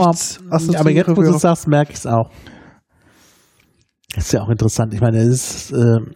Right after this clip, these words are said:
Speaker 2: ja eindeutig ein, ach, die haben alles auf einer Seite. Mhm. Das ist ja interessant.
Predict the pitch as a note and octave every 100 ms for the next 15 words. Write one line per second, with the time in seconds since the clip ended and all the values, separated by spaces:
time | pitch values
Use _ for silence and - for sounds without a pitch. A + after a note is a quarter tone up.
0 | _ _ _ _ _ _ _ _ - -
1 | - - - _ _ - C3 - C3 D#3
2 | D3 C3+ - B2 B2+ - _ - - G2+
3 | - G#2+ F#2 A2+ A2 G2+ F#2+ F#2 F#2 A#2
4 | E3+ E2+ - _ _ _ _ _ _ _
5 | _ _ _ _ _ _ _ _ _ _
6 | _ _ _ _ _ - G#2+ - F2+ C3+
7 | - _ _ _ _ _ _ _ _ _
8 | _ _ _ _ _ _ _ _ _ _
9 | _ _ _ _ _ _ _ _ _ _
10 | - - A#2+ - - F#2+ F#2 G#2+ - G2+